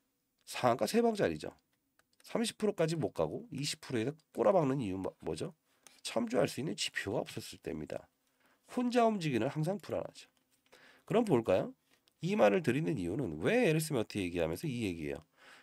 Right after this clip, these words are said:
이런 논리를 이해하지 못하신 분들은 나중에도 똑같은 실수와 똑같은 수익률 극대화를 할 수 없을 겁니다. 금리 동결, 제롬 파월의 이입,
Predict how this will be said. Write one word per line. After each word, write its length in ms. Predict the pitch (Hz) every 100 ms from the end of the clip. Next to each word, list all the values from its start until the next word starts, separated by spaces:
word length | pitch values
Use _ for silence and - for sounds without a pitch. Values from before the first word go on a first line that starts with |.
| _
이런 520 | 160 208 226 220 220
논리를 460 | 185 123 190 233 208
이해하지 280 | 156 127 110
못하신 420 | 92 95 90 85
분들은 240 | 73 - -
나중에도 520 | - 78 80 73 196 -
똑같은 360 | - - 160 160
실수와 500 | - 90 - 120 196 -
똑같은 580 | - - 226 - 294 294 _ _ _ _
수익률 400 | - 175 143 123
극대화를 360 | 95 90 85 139
할 80 |
수 120 | 160 -
없을 220 | - -
겁니다. 320 | - - - _ _ _ _ _
금리 360 | 175 208 240 226
동결, 600 | 127 151 165 170 208 233 _
제롬 240 | - 110 113
파월의 460 | 113 107 104 98
이입, 200 | 156 247